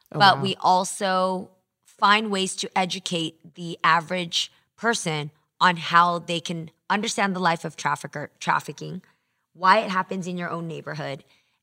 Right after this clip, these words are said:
Speaker 2: and what kind of support we need to give to victims, because there's only two percent of victims that survive. And out of that two percent,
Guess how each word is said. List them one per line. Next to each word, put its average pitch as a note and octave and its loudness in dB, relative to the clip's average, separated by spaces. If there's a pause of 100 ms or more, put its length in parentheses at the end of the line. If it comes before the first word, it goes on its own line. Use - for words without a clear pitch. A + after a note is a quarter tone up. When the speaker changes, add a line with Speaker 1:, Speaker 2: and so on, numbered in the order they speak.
(100)
Speaker 2:
and F3+ -2
what G3+ 2
kind B3+ 0
of F3 -8
support G3+ -2
we G3+ -2
need F3 -2
to E3 -6
give D#3+ -6
to D#3+ -4
victims, D#3 -8
because E3 -6
there's E3 -6
only D#3 -8
two - -8
percent F#3 -6
of E3 -6
victims D#3+ -8
that - -6
survive. F3 6 (340)
And G3 4
out G#3 8
of G3+ 2
that F3+ 2
two F3+ -4
percent, E3+ -2